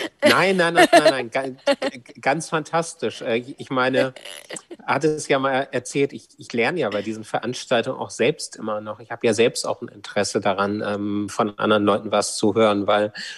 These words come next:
über einen Aktionsplan Klimagerechtigkeit kann ich auch genauso ewig, äh, erzählen und referieren, aber den kenn ich nun in- und auswendig und das bringt mich dann nicht weiter. Diese Veranstaltung bringt mich weiter. Ich glaub, du hast eben was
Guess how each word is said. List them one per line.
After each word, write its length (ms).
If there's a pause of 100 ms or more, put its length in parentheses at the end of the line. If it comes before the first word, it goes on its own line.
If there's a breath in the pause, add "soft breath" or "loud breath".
(100)
über 140
einen 140
Aktionsplan 760
Klimagerechtigkeit 960
kann 180
ich 140
auch 200
genauso 400 (100)
ewig, 480
äh, 800
erzählen 600
und 200
referieren, 540
aber 180
den 140
kenn 200
ich 140
nun 160
in- 140
und 280
auswendig 640
und 160
das 220 (520 loud breath)
bringt 300
mich 180
dann 140
nicht 220
weiter. 260
Diese 240
Veranstaltung 760 (300)
bringt 340
mich 220
weiter. 460 (640 loud breath)
Ich 120
glaub, 180
du 80
hast 180
eben 180
was 220